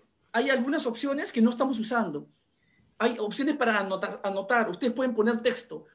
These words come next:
Nosotros podemos decir, "¿Qué piensan de esto?". Y cada uno pone ta, ta, ta, ta, sus ideas. Y hay para hacer encuestas. Ahorita no lo, no lo he activado. He tratado de ponerlo ahorita, pero no, me, eh, no va a funcionar, me parece.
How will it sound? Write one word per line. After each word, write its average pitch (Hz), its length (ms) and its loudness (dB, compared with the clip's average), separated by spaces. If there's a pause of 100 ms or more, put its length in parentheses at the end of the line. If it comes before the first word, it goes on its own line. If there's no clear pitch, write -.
(100)
Nosotros 226 340 -2
podemos 269 240 2
decir, 233 280 0
"¿Qué 277 100 -2
piensan 294 300 0
de 285 100 0
esto?". 220 200 -4
Y 180 40 -12
cada 240 160 4
uno 254 220 2
pone 240 220 4
ta, 247 200 -2
ta, 247 120 -6
ta, 240 160 -4
ta, 226 380 -6
sus 180 220 -14
ideas. 190 440 -2 (320)
Y 202 120 0
hay 247 100 8
para 240 140 2
hacer 247 160 0
encuestas. 226 560 2 (160)
Ahorita 262 320 2
no 269 140 4
lo, 262 160 2
no 247 140 6
lo 269 100 4
he - 20 4
activado. 220 420 4
He 196 140 -4
tratado 262 460 2
de 226 40 0
ponerlo 226 260 2
ahorita, 226 280 0
pero 196 140 -4
no, 226 220 0 (360)
me, 196 180 -12
eh, 185 480 -2
no 220 100 0
va 240 80 2
a 226 40 -2
funcionar, 214 400 -4
me 151 100 -6
parece. 147 360 -6